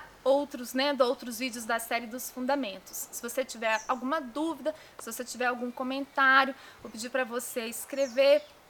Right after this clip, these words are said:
Se precisar, eu posso fazer um vídeo especialmente pra você, esclarecendo a sua dúvida.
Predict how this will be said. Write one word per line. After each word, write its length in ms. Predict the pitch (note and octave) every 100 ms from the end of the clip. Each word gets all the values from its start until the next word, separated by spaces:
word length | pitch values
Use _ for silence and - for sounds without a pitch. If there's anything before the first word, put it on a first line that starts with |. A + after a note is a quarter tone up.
| - - -
Se 200 | - D4
precisar, 400 | C#4 C4 C4 B3
eu 60 | B3
posso 200 | B3+ -
fazer 200 | C4 C4
um 120 | D4
vídeo 340 | A3+ C4+ C#4+
especialmente 840 | - - D4 E4 E4 C#4+ C4 C4 -
pra 160 | B3
você, 300 | A3+ A#3 A#3+
esclarecendo 680 | A#3+ - A#3+ A#3 A#3+ A#3 A3+
a 60 | A3
sua 260 | - C4
dúvida. 520 | A3+ B3+ C#4 C4 C#4+